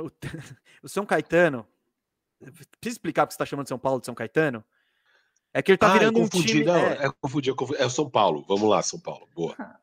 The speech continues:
Speaker 1: Pro Firu, o São Caetano, o São Paulo tá num, tá num processo de se tornar um time simpático, igual o São Caetano. Então é isso. <laughs> Então vamos lá, gente. Vamos falar do se-, da segunda pauta do nosso programa, que é play-in. Vamos falar sobre o play-in tournament, essa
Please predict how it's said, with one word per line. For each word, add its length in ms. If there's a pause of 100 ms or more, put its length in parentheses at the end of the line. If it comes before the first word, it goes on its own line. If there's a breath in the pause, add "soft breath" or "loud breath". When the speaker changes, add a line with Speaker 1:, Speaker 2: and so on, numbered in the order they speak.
(340)
Speaker 1:
Pro 140
Firu, 400
o 60
São 180
Caetano, 420
o 80
São 140
Paulo 200
tá 200
num, 260
tá 120
num 100
processo 400
de 80
se 80
tornar 300
um 80
time 400
simpático, 840 (240)
igual 280
o 20
São 160
Caetano. 420 (220)
Então 160
é 80
isso. 420 (180)
<laughs> 180
Então 280
vamos 280
lá, 160
gente. 400 (800 loud breath)
Vamos 220
falar 280
do 180
se-, 240
da 140
segunda 340
pauta 480
do 80
nosso 180
programa, 400
que 140
é 160 (240)
play-in. 560 (400)
Vamos 160
falar 160
sobre 180
o 40
play-in 280
tournament, 540
essa 240